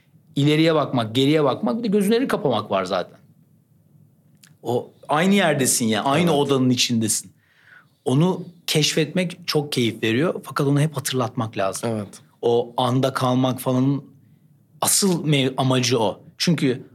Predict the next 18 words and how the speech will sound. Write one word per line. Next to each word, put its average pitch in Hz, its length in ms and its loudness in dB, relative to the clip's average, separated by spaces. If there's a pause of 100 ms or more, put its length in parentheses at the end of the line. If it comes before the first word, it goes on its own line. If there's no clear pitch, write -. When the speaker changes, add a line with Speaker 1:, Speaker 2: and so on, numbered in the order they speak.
(400)
Speaker 1:
andayım 156 640 2 (140)
dediğin 139 360 2
anda 131 340 2
aslında - 540 -2
o 143 100 -10
gelecek 135 460 0
potansiyellerden 151 880 2
hangisini 147 400 0
seçmen 147 400 2
gerektiğini 143 300 0
çok 147 240 -4
daha 131 120 2
iyi 127 160 2
görüyorsun. 92 520 -4 (540)
Ya 117 80 -2
da 127 60 0
geçmişte, 143 840 -2 (1600)
e, 120 220 0